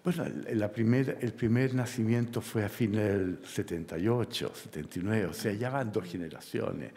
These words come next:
Ya la primera mujer que nació de esto ya tiene su hijo. De eso estamos hablando, estamos hablando de una tecnología. Han nacido,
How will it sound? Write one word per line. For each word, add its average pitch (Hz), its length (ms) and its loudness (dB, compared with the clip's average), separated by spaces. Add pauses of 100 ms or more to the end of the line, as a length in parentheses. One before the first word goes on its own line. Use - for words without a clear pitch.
(360)
Ya 117 140 4
la 123 100 4
primera 117 640 2
mujer 120 760 2
que 110 100 4
nació 104 880 0
de 101 320 2
esto 104 220 -2
ya 104 200 2
tiene 98 300 0
su 98 240 -4
hijo. - 520 -4 (920)
De 92 140 -12
eso 90 180 -10
estamos 85 380 -8
hablando, 73 260 -8
estamos 95 280 -6
hablando 104 320 -2
de 101 40 2
una 90 140 -2
tecnología. 90 500 -6 (360)
Han 113 180 4
nacido, 120 640 2